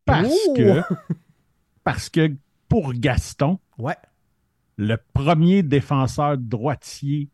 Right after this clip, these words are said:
Speaker 1: du Canadien cette année, c'est Lidstrom.
Speaker 2: Oh !
Speaker 1: D'après,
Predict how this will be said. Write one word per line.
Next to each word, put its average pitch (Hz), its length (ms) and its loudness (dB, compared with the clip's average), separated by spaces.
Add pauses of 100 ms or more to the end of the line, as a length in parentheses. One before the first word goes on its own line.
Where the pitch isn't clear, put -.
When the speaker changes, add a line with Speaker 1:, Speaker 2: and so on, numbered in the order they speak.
(120)
Speaker 1:
du 95 200 -14
Canadien 127 580 -2
cette 123 280 -8
année, 107 340 -4 (100)
c'est - 260 -10
Lidstrom. 82 720 -10 (600)
Speaker 2:
Oh ! 151 600 -10
Speaker 1:
D'après, 131 540 -2